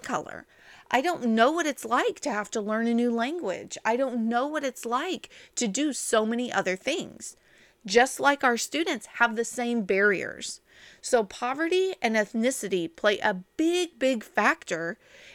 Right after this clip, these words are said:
into what we're reading, what we're understanding, and what we can do.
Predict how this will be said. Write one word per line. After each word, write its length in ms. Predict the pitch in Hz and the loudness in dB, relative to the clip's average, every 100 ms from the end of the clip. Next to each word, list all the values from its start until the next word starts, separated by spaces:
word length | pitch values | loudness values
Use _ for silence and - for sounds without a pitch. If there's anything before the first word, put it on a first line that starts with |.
| - | 0
into 480 | 262 262 262 277 | 2 2 0 -2
what 260 | 247 175 - | 0 0 4
we're 160 | 240 269 | 4 2
reading, 540 | 214 196 208 269 330 - | 0 0 0 -2 -4 0
what 200 | 185 180 | 0 2
we're 140 | 233 | 4
understanding, 800 | 254 262 320 - 226 202 185 196 - | 4 2 -2 -2 -2 -2 -4 -6 -4
and 160 | 233 202 | -2 0
what 160 | 175 | -2
we 80 | 190 | -2
can 220 | 196 190 | -4 -6
do. 340 | 190 196 - | 0 0 -2